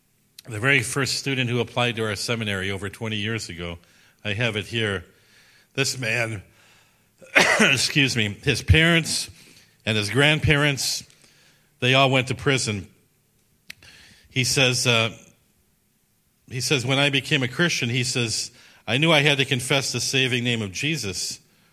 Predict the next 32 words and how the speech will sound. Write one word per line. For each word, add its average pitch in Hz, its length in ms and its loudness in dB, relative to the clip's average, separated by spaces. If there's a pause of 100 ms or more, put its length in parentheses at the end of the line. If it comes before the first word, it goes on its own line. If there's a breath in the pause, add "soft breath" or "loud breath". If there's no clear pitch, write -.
(220 soft breath)
but 123 120 -2
it 131 100 -2
doesn't 127 480 -2
mean 127 240 -2
just 123 240 -6
to 117 60 -6
carry 123 320 -4
the 98 80 -4
cross. 120 640 -4 (560 soft breath)
It 113 100 -6
means 127 220 -2
sometimes 131 500 -2
we 117 120 0
have 113 160 0
to 120 80 -2
go 117 180 0
through 117 200 -6
persecutions 120 1000 -6
and 92 220 -10 (520 soft breath)
deprivation." 123 640 -2
He 113 60 -6
says, 107 240 -8
"My 113 140 0
grandfather 131 540 -2
was 110 200 -4
condemned 113 400 -2
in 101 100 -6
Stalin 117 440 -4
times 101 340 -8
for 101 100 -10
twenty-five 101 580 -8
years. 98 440 -8